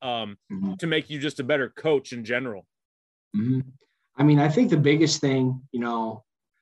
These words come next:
Speaker 2: Lyon is where I kinda say is where I really got solidified and le-, really learned how to do this coaching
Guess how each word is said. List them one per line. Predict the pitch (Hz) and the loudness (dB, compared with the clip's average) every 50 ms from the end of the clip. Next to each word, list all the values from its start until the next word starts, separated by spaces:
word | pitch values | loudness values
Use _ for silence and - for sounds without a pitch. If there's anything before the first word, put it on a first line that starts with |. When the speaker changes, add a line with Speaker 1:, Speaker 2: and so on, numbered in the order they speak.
| _ _ _ - | _ _ _ -4
Speaker 2:
Lyon | 107 147 151 170 170 160 151 | -2 0 2 2 2 2 2
is | 139 127 143 | 2 2 2
where | 147 135 | 2 2
I | 135 135 | 0 0
kinda | 131 - 139 135 135 131 | -2 -2 -4 -4 -4 -4
say | 127 - - 131 123 | -4 -2 -2 -2 -2
is | 120 120 127 | -4 -4 -4
where | 127 120 | -4 -4
I | 113 120 | -4 -6
really | 120 117 117 123 120 120 | -6 -6 -6 -6 -6 -6
got | 117 123 120 113 110 - | -8 -8 -10 -10 -8 -8
solidified | - - 110 110 113 113 117 - - 110 107 - 104 104 98 | -8 -8 -6 -6 -6 -6 -6 -8 -8 -8 -8 -6 -6 -6 -6
and | 98 104 110 | -6 -4 -4
le-, | 113 120 - | -4 -4 0
really | 147 156 160 147 | 2 4 4 4
learned | 131 123 127 127 120 107 | 4 4 2 2 0 0
how | - - - 120 117 | -4 -6 -6 -6 -4
to | 107 104 | -6 -6
do | 101 113 110 107 98 101 101 | -6 -6 -6 -6 -6 -8 -8
this | 101 101 - | -10 -10 -10
coaching | - 104 101 98 - - | -10 -8 -8 -8 -10 -12